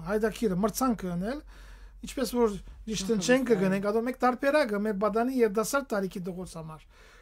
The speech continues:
Speaker 1: Որտեւ այսօր նաև կանդրադառնանք, որ մեր դղակը հետաքրքրությունը հաճախ նվազած է ազգային
Speaker 2: Կառույցներու
Speaker 1: առաքելություն
Speaker 2: մեջ
Speaker 1: մագարություններու
Speaker 2: աշխատել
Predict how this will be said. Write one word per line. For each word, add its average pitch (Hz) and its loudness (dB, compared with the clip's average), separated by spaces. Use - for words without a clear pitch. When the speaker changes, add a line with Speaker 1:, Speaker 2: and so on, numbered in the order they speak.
Speaker 1:
Որտեւ 330 0
այսօր 330 0
նաև 277 0
կանդրադառնանք, 226 -4
որ 254 -6
մեր 269 -2
դղակը 277 0
հետաքրքրությունը 214 0
հաճախ 175 -2
նվազած 190 2
է 175 -2
ազգային 320 2
Speaker 2:
Կառույցներու 208 -4
Speaker 1:
առաքելություն 220 4
Speaker 2:
մեջ - -
Speaker 1:
մագարություններու 214 6
Speaker 2:
աշխատել 208 6